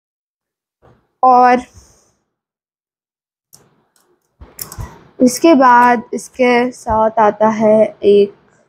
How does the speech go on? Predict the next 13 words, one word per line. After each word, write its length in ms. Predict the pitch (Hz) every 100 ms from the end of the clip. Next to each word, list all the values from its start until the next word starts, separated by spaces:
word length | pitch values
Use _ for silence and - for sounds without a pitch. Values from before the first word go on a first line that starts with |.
| _ _ _ _ _ -
इसे 220 | 214 240
चार्जिंग 540 | - 226 202 208 233 226
करने 280 | 226 214 220
के 140 | 233
लिए 120 | 220
एक 140 | 226 -
चार्जिंग 540 | 226 208 208 226 226
cable। 520 | 226 226 220 294 320 - _ _ _ _ -
तो 380 | 262 247 254 254 - - - _ - - 202
ये 180 | 226 233
रही 260 | 240 254
चार्जिंग 580 | - 233 214 214 247 254
cable। 400 | - 208 208